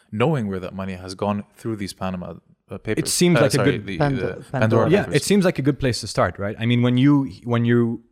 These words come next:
Speaker 2: have a tiny country like Lebanon, which really by almost all standards is, I think, you know, one of the worst places to be in the world right now. Like, three quarters of the population are poor. You have a quarter of the population who need food aid.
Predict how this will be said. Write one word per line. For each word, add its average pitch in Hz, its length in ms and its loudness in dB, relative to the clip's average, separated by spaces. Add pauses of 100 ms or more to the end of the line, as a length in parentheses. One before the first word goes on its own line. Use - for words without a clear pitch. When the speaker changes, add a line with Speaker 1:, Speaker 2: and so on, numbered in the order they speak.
(160)
Speaker 2:
have 120 400 -2
a 101 100 -12
tiny 117 340 0
country 104 360 -6
like 90 180 -8
Lebanon, 92 500 -8
which - 320 -6 (300)
really 127 300 4
by 98 260 0
almost 110 400 -4
all 101 200 -4
standards 92 640 -6
is, 90 100 -16
I 87 140 -14
think, 90 260 -10
you 82 80 -14
know, 87 80 -10
one 92 220 -8
of 85 80 -10
the 92 80 -10
worst 90 440 -10
places 90 400 -8
to 85 100 -18
be 87 180 -10
in 90 120 -12
the 90 60 -14
world 90 300 -6
right - 240 -16
now. 85 220 -18 (380)
Like, - 140 -16
three 110 200 2
quarters 101 340 0
of 90 100 -10
the 90 60 -12
population 95 560 -8
are 90 80 -8
poor. 113 460 2 (240)
You 98 140 -10
have 95 140 -4
a 95 60 -8
quarter 107 280 0
of 95 100 -6
the 92 60 -10
population 95 580 -6
who 95 120 -6
need 95 200 -6
food 110 260 0
aid. 101 380 -2